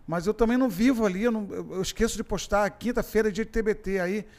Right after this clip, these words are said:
minha filha saiu da minha equipe agora, porque tá nessa, nesse negócio dos filmes dela lá. Eu falo, eu esqueço, eu falei, "Cara,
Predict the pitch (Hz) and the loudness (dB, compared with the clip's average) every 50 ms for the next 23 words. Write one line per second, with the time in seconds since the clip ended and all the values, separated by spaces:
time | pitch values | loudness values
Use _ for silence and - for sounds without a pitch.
0 | - - - 160 180 170 - - 202 202 190 - 196 190 185 185 180 180 170 - | -20 -14 -8 -6 -6 -6 -4 -2 -2 -2 0 2 0 0 0 0 -2 -2 -4 -4
1 | - 180 - 180 170 147 170 196 214 214 208 151 - 170 160 151 - - 156 151 | -6 -6 -4 -4 -2 0 0 0 0 0 -2 -6 -4 -4 -4 -4 -4 -6 -8 -8
2 | 151 143 - 147 - 147 147 135 - 151 151 131 147 147 139 127 - - - 147 | -8 -6 -8 -8 -8 -8 -8 -8 -8 -8 -6 -4 -4 -6 -6 -8 -10 -10 -8 -8
3 | 147 139 117 151 143 143 143 143 147 156 175 175 - - - - - - - _ | -8 -6 -4 -4 -4 -4 -2 -4 -4 -4 -6 -8 -10 -18 -20 -20 -20 -20 -20 _
4 | _ _ _ _ _ _ _ _ _ - - - - _ - - - - - - | _ _ _ _ _ _ _ _ _ -20 -20 -20 -20 _ -16 -12 -12 -10 -2 0
5 | 247 240 240 254 - - - 269 277 269 254 - - - - 233 226 226 220 - | 2 2 2 2 0 0 2 4 4 4 4 2 -2 -4 -4 -2 -2 -2 -2 -4
6 | 240 233 220 196 165 165 170 | -2 0 0 0 -2 -4 -6